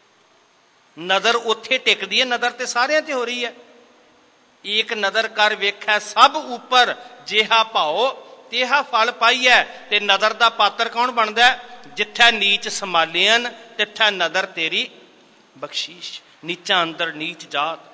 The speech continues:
ਹੰਕਾਰ ਛੱਡ ਕੇ ਨੀਵਾਂ ਹੋ। ਮਨ ਨੂੰ ਨੀਵਾਂ ਕਰ, ਸਿੱਖਾਂ ਦਾ ਮਨ ਨੀਵਾਂ,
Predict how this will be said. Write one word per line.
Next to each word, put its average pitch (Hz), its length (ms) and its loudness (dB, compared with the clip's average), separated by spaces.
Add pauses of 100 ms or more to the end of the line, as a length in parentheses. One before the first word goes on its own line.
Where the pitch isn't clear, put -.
(220)
ਹੰਕਾਰ 165 360 -2
ਛੱਡ 160 260 -8
ਕੇ 170 160 -12
ਨੀਵਾਂ 156 260 -12
ਹੋ। 143 180 -20 (2000)
ਮਨ 156 180 -6
ਨੂੰ 185 200 -14
ਨੀਵਾਂ 175 280 -8
ਕਰ, 175 260 -2
ਸਿੱਖਾਂ 175 420 -8
ਦਾ 170 120 -4
ਮਨ 165 380 -4
ਨੀਵਾਂ, 170 520 -4